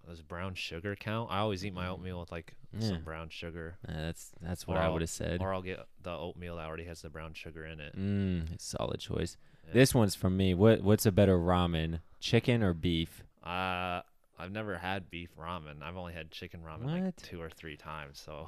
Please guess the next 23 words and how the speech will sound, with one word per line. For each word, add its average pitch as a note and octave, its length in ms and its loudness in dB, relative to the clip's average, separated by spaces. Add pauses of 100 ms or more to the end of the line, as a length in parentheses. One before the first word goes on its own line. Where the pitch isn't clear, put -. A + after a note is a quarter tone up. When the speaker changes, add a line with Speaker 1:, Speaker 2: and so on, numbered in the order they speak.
Speaker 1:
<laughs> - 80 -14
I'm - 60 -4
gonna F2+ 60 2
have F2+ 100 2
to F2 60 0
Speaker 2:
Ugh. D#2+ 80 -4
Speaker 1:
go G2 100 -6
with E2+ 100 -8
chicken F2 300 -8
ramen. F2+ 240 -6 (180)
<laughs> - 220 -6
Speaker 2:
Oh, - 80 -8
wow. D#2+ 400 -2 (240)
I F2 80 -2
like E2+ 280 -4
beef, F2+ 380 -6 (180)
so, D#2+ 460 -10 (260)
but, - 200 -14 (120)
you D#2 100 -10
know. D2 200 -8 (340)
Speaker 1:
I - 40 -18
don't E2+ 120 -12
know. D#2+ 80 -16